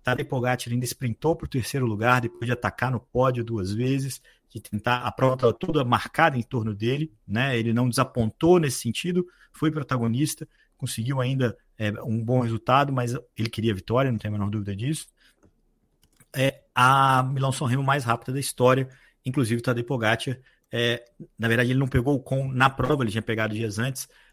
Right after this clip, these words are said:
mas acabou conseguindo ali, é, alguns, é, não foi, também não foi a tipresa mais rápida da história, mas foi a segunda mais rápida.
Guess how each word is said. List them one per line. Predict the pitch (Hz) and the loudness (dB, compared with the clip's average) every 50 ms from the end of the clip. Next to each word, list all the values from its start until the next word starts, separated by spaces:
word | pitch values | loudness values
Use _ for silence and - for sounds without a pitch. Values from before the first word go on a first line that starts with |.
| _ - | _ -8
mas | - 117 117 120 117 - - _ _ _ _ - - | -2 -2 -2 0 -2 -4 -8 _ _ _ _ -12 -8
acabou | 107 104 - - 113 113 120 135 139 131 | -8 -6 -2 -2 -2 -2 0 -2 -4 -4
conseguindo | - - 131 127 - - 120 117 139 143 127 | -6 -10 -8 -8 -8 -8 -6 -4 -4 -2 -2
ali, | 117 117 127 143 139 _ _ _ _ _ | 0 2 0 0 0 _ _ _ _ _
é, | - 117 117 113 - | -6 -4 -4 -4 -4
alguns, | - 107 104 104 101 131 147 151 143 127 - - - - | -4 -4 -4 -2 -2 -2 -2 -2 -2 -4 -4 -8 -8 -6
é, | 123 123 123 120 120 117 113 110 107 107 104 104 101 95 92 92 - - _ _ _ _ _ _ _ _ _ _ _ _ _ - | -4 -2 -2 0 -2 -2 -2 -4 -4 -4 -4 -4 -4 -6 -8 -10 -12 -14 _ _ _ _ _ _ _ _ _ _ _ _ _ -4
não | - 147 147 | -2 -2 -2
foi, | - - - - | -2 -4 -10 -4
também | - 139 143 160 | -2 0 2 2
não | 175 | 2
foi | - - 180 165 | 2 4 2 2
a | |
tipresa | 156 - 151 - - 160 151 151 | 2 0 -4 -2 0 0 2 2
mais | 147 151 147 135 - | 2 0 0 -2 -2
rápida | - - 135 143 - 147 143 131 | 0 0 0 0 2 -2 -4 -2
da | 131 | -2
história, | 117 - - - 117 107 104 101 | -4 -4 -4 -4 -2 -2 -2 -4
mas | 104 107 104 | -4 -6 -6
foi | - 123 123 | -4 -4 -4
a | - | -4
segunda | - - 127 143 143 135 | -6 -8 -6 -6 -4 -4
mais | 123 117 110 98 | -4 -4 -4 -4
rápida. | 104 98 - - _ | -6 -6 -8 -10 _